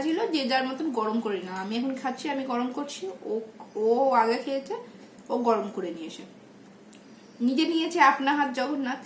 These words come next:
বেছে বেছে আমাকেই বাদামগুলো দিয়েছে। দেখো, সব বাদামগুলো আমাকেই মনে হয় রেখে দিয়েছে আমার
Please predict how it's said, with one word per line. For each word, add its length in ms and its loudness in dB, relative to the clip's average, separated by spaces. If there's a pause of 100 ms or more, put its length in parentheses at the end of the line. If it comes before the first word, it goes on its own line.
(360)
বেছে 220 8
বেছে 180 0 (120)
আমাকেই 380 2
বাদামগুলো 520 0
দিয়েছে। 300 -4
দেখো, 200 -6 (1120)
সব 140 6
বাদামগুলো 420 4
আমাকেই 420 2
মনে 140 -4
হয় 140 0
রেখে 220 -8
দিয়েছে 260 -6
আমার 220 -8